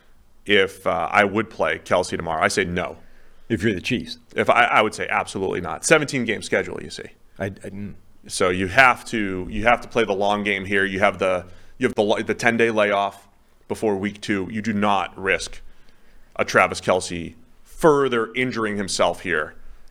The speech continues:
Speaker 1: on Thursday Night Football.
Speaker 2: Yeah, I mean,
Speaker 1: I also
Speaker 2: so
Speaker 1: think it's much different for Jason Kelce. We've seen offensive linemen play through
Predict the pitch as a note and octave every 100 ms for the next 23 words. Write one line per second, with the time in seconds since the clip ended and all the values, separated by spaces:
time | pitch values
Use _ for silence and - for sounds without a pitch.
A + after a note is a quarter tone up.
0 | - F#2+ F2+ F#2+ F2 E2+ D#2+ - A#2+ E2+
1 | - - C3+ A#2 C#3+ C#3 - C#3 D#3+ -
2 | E3 B2 A#2+ C3 C3+ - - A2+ G2 -
3 | A2 F#2+ G2 A#2+ A#2+ B2 A#2 G2 G#2 B2+
4 | G#3 A3+ G3+ B2 C3+ C#3 C3 G2+ G#2 A2
5 | A2+ A2 - A#2+ G2+ - G2 F#2 F2